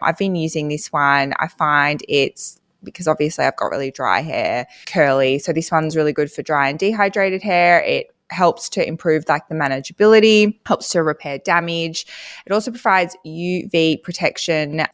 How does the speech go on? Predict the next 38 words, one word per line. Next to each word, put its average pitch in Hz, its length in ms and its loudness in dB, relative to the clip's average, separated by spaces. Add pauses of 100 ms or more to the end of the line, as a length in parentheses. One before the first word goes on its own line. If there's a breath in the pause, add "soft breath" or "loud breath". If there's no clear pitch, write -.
(100)
it's, - 480 -12 (120)
I 160 120 2
think 208 320 -4
one 302 100 2
of 294 80 2
the 233 60 0
main 170 180 2
ingredients 147 540 0
is 151 120 -10
panthenol, 139 720 -2
which - 180 -8
is 151 120 -6
something 151 260 -2
that 151 80 -2
you 151 120 -2
use 139 220 2
on 135 140 -2
your 135 100 -2
skin 190 540 0
for, 233 120 0
like, 147 260 0
deep 135 220 -2
hydration 131 600 -2
of 117 80 -12
the - 80 -10
skin. 196 500 2 (300 loud breath)
So - 240 2
it 143 380 2
will 160 140 0
help 170 240 -4
to 160 100 -6
repair 139 320 -2
the 147 80 -4
hair, 131 500 2
strengthen 175 400 -6
the, 170 140 -2 (100)
the 156 80 0
cuticle, 143 640 0